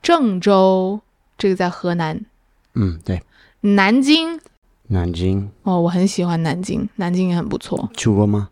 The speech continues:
Speaker 1: 去过。
Speaker 2: 没有去过。
Speaker 1: 好啦，呃，所以这个是新一线城市的排名。你觉得为什么有越来越多人离开北上广深，然后去这些城市呢？
Speaker 2: 因为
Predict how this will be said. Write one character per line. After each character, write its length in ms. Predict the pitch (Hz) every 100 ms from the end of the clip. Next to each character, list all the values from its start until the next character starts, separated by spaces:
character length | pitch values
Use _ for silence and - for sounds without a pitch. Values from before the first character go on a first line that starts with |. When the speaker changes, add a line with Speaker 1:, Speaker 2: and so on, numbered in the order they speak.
| _ _
Speaker 1:
去 160 | - 190
过。 320 | 180 123 - _
Speaker 2:
没 220 | - 87
有 100 | 85
去 200 | 85 -
过。 200 | 87 85 - _ _ _
Speaker 1:
好 180 | - 202
啦， 260 | 220 247 254 - - 262
呃， 240 | 254 254
所 220 | 254 294
以 260 | 330 311 254
这 200 | 226 330
个 120 | 269
是 220 | 269 277
新 320 | 240 - 359 330
一 160 | 359
线 280 | 339 359 240
城 360 | - - 185 214
市 260 | - 277
的 200 | 196 175
排 400 | - - 170 190
名。 520 | 226 196 175 196 226 - - - - -
你 120 | 262
觉 180 | 240 277
得 120 | 349
为 260 | 277 339 359
什 240 | - 226
么 300 | 196 202 208 214
有 220 | 196 175
越 200 | 208 302
来 180 | 208 196
越 180 | 233
多 300 | 233 233 220
人 380 | 208 170 175 208 - _ _ _
离 260 | 208 214 233
开 360 | - 254 240
北 180 | 233 175
上 200 | 165 196
广 200 | 185 160
深， 340 | - 190 175 175
然 100 | 175
后 120 | 175
去 320 | - - 202
这 160 | 208 208
些 260 | - 170
城 260 | 165 - -
市 220 | - -
呢？ 140 | - - _ _ _ _ _ _
Speaker 2:
因 220 | 131 117
为 640 | 117 117 117 117 113 113